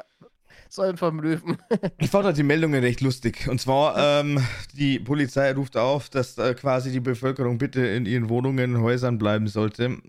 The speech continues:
Speaker 2: Äh, ja, okay, gut. Aber selbst dann, was halt eigentlich an der Löwin noch interessanter war, ich weiß nicht, ob sich's jetzt mittlerweile schon geändert hat,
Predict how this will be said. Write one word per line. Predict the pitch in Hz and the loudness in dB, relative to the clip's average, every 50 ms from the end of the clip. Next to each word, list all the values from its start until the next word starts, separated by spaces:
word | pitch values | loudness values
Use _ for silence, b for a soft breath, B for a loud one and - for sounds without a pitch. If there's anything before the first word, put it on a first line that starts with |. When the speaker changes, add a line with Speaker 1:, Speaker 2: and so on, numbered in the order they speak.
| - - | -8 -4
Speaker 2:
Äh, | 113 117 113 113 113 113 113 - - - | -2 0 0 0 0 0 -2 -2 -2 0
ja, | 117 117 120 110 101 - | 0 0 0 0 -2 -4
okay, | - 110 - - 123 | -8 -6 -2 -2 -2
gut. | 107 - 135 - - | -2 -2 -2 -2 0
Aber | 107 113 113 | 0 0 2
selbst | - - 123 107 - - | 0 0 -2 -4 -4 -4
dann, | 135 135 113 | -4 -2 -2
was | 117 113 - | -2 -2 -2
halt | 123 107 - | -2 -4 -2
eigentlich | - 107 117 117 110 - - | -2 -2 -2 -2 -4 -4 -6
an | - 120 110 | -4 -2 0
der | 113 110 | 0 2
Löwin | 113 117 123 110 113 113 | 2 0 0 0 -2 -2
noch | 107 113 113 110 | -2 -2 -2 -2
interessanter | 110 113 113 - 110 104 - 120 120 131 127 - 101 85 | -4 -4 -4 -4 -4 -6 -4 -4 -4 -4 -2 -4 -2 -2
war, | 92 101 120 - B B B B | 0 -2 -2 -2 B B B B
ich | - 95 | -8 -4
weiß | 104 104 104 101 | -2 -2 -2 -4
nicht, | 107 107 | -6 -8
ob | 110 101 | -10 -10
sich's | - - - - | -10 -12 -14 -14
jetzt | 98 - - | -10 -8 -6
mittlerweile | 113 - - 107 95 98 101 107 98 | -4 -4 -2 -2 0 0 0 0 0
schon | - 104 101 | -2 -2 -2
geändert | 98 95 78 98 98 98 87 | -2 -2 -2 -2 -2 -2 -2
hat, | 104 110 110 | -2 -2 -4